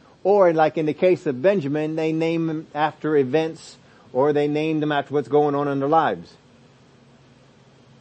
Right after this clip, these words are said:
So I put, I have to put this together. I don't know. I can't go any other place in Scripture and, and pull things and try and get some things out of this. But what I am anticipating from this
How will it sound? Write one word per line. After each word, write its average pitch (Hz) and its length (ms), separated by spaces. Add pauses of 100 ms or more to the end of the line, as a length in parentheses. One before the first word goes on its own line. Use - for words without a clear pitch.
(280)
So 170 200
I 214 120
put, 214 240
I 180 220
have 254 80
to 254 80
put 247 160
this 220 180
together. 202 380
I 220 180
don't 226 200
know. 202 180
I 185 140
can't 214 280
go 202 160
any 214 140
other 214 140
place 214 260
in 180 80
Scripture 190 440
and, 160 180
and 151 180
pull 208 260
things 202 460
and 147 100
try 196 200
and 175 80
get 196 160
some 180 160
things 185 200
out 190 160
of 156 60
this. 165 200 (260)
But 165 100
what 190 220
I 247 180
am 233 160
anticipating 180 720
from 151 220
this 160 240